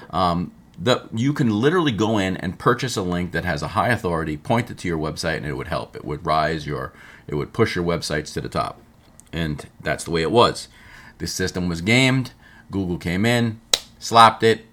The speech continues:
and now it's no longer relevant. So, in other words, if in one day a plumbing website acquires ten thousand links to their,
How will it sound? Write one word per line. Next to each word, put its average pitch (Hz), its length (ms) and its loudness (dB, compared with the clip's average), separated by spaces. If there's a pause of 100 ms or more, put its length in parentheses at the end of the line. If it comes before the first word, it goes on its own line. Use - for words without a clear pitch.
(100)
and 90 520 2 (440)
now 87 260 0
it's 90 160 -4
no 85 140 -2
longer 80 340 -2
relevant. 92 440 2
So, 87 300 2 (200)
in - 80 -2
other 131 180 10
words, 101 340 6 (580)
if 107 320 2 (640)
in 107 180 4
one 156 240 8
day 123 220 8
a 95 80 6
plumbing 117 340 4
website 101 460 2
acquires 104 420 6
ten 107 220 2
thousand 95 480 4
links 110 340 0
to 98 240 -2
their, 85 380 0